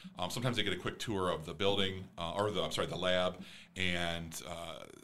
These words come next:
we touch every single eighth grader in all the districts that, um, come to us. Um,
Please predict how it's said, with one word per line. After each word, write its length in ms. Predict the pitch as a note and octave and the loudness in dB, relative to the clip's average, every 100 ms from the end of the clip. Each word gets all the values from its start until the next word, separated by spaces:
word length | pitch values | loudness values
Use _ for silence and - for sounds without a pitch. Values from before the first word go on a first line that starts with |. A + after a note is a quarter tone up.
| - | -12
we 200 | G#2+ A2 | 2 2
touch 260 | G2+ - - - | 4 4 2 6
every 220 | A#2 A#2+ | 8 8
single 240 | A#2+ G#2+ F2+ | 8 6 4
eighth 180 | F#2+ | 2
grader 320 | - F2+ F2+ F2+ | 4 2 4 4
in 60 | |
all 140 | E2 E2 | 4 2
the 80 | |
districts 540 | - E2 - - - - | 0 -4 -4 -4 -4 -4
that, 180 | - D#2+ - - | -4 -4 -6 -8
um, 200 | E2+ E2 - - | -8 -8 -12 -8
come 180 | - A#2 | -2 -2
to 120 | - | -2
us. 240 | D2 - - - - - - - | -6 -8 -12 -16 -16 -16 -16 -2
Um, 500 | F#2 E2+ E2 D#2+ E2 | 2 2 2 -2 -6